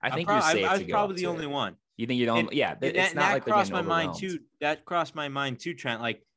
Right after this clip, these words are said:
Speaker 2: it was an absolutely gorgeous night. And when it's a nice night on that little stretch there,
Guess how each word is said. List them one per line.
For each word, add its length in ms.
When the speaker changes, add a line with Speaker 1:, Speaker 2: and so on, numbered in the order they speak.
Speaker 2:
it 100
was 240
an 220
absolutely 560
gorgeous 480
night. 380
And 160
when 140
it's 140
a 60
nice 380
night 320
on 160
that 220
little 180
stretch 400
there, 240